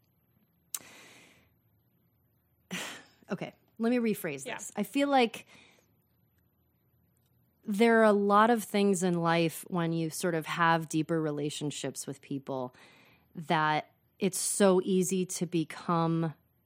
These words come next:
Speaker 1: a unit with someone else and with your partner. And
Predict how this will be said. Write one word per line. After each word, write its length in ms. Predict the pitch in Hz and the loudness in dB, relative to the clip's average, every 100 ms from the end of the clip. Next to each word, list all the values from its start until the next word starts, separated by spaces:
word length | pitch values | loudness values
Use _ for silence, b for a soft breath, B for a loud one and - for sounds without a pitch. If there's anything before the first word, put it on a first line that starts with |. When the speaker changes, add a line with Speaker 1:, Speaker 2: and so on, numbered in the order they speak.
| _ _ - | _ _ 0
Speaker 1:
a 100 | 180 | 0
unit 460 | 147 165 180 208 | 2 0 2 0
with 120 | 214 202 | 0 -2
someone 340 | 220 214 214 | 2 2 4
else 520 | 214 240 - - - _ _ _ b b b b _ - | 2 0 -6 -8 -12 _ _ _ b b b b _ 0
and 560 | 180 175 170 165 165 | 2 4 4 2 0
with 180 | 170 170 | -2 -2
your 80 | 185 | -6
partner. 540 | - 190 190 185 190 - | 0 0 2 -2 -2 -4
And 260 | 175 165 | -6 -6